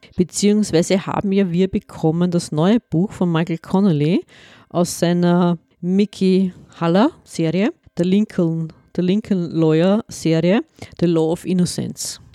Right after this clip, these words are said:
Das war dabei bei diesem, bei diesem Interview mit ihm und der Mari Hanna. Als wir das gebucht haben, da hast du eigentlich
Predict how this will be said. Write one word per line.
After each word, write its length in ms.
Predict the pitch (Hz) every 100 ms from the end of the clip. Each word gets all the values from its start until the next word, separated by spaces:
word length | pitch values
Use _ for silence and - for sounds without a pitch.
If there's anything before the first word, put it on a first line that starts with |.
| - -
Das 180 | 160
war 120 | 160 151
dabei 420 | 175 - 139 147
bei 160 | 180
diesem, 720 | 170 165 156 170 156 156 160 160 - -
bei 80 | 165
diesem 240 | 156 165
Interview 540 | 160 170 165 143 151 151
mit 180 | 151
ihm 200 | 147 160
und 100 | 165 - -
der 100 | 147
Mari 320 | 147 147 151
Hanna. 420 | 147 160 147 202 _ -
Als 180 | 156 165
wir 60 |
das 160 | 156 143
gebucht 500 | 180 - 185 - -
haben, 280 | 143 147 156
da 80 |
hast 220 | 151 143 -
du 40 |
eigentlich 720 | 131 147 160 156 - -